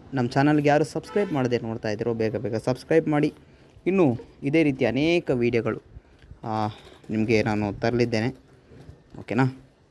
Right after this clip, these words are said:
ಹಾಗಾದ್ರೆ ವಿಡಿಯೋನ ಪ್ರಾರಂಭಿಸೋಣ. ಇನ್ನೊಂದು, ಆ, WhatsApp ಚಾನಲ್ಗೆ ಯಾರು ಭಾಗವಹಿಸಿಲ್ವೋ ಇಲ್ಲಿವರೆಗೆ, ಡಿಸ್ಕ್ರಿಪ್ಷನ್ ಬಾಕ್ಸ್‌ನಲ್ಲಿ ಲಿಂಕ್ ಇರುತ್ತೆ, ಅಲ್ಲಿಂದ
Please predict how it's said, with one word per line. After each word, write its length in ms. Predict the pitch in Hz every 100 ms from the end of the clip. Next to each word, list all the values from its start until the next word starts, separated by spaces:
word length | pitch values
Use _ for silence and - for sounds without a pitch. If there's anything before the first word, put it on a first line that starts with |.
| _ - - _ _ - -
ಹಾಗಾದ್ರೆ 480 | 151 147 139 135 131
ವಿಡಿಯೋನ 340 | 127 127 120 110
ಪ್ರಾರಂಭಿಸೋಣ. 580 | 113 120 143 143 139
ಇನ್ನೊಂದು, 440 | 151 175 180 135 - -
ಆ, 120 | 113
WhatsApp 480 | 110 113 139 - 147
ಚಾನಲ್ಗೆ 340 | - 127 117 113
ಯಾರು 160 | 117
ಭಾಗವಹಿಸಿಲ್ವೋ 760 | 107 113 117 120 117 117 110 113
ಇಲ್ಲಿವರೆಗೆ, 520 | 104 110 117 110 156 - _ _ _ _ _ _ -
ಡಿಸ್ಕ್ರಿಪ್ಷನ್ 480 | 160 - 170 170 156
ಬಾಕ್ಸ್‌ನಲ್ಲಿ 440 | 147 135 139 127
ಲಿಂಕ್ 280 | 131 131 139
ಇರುತ್ತೆ, 340 | 117 110 139 - -
ಅಲ್ಲಿಂದ 280 | 120 110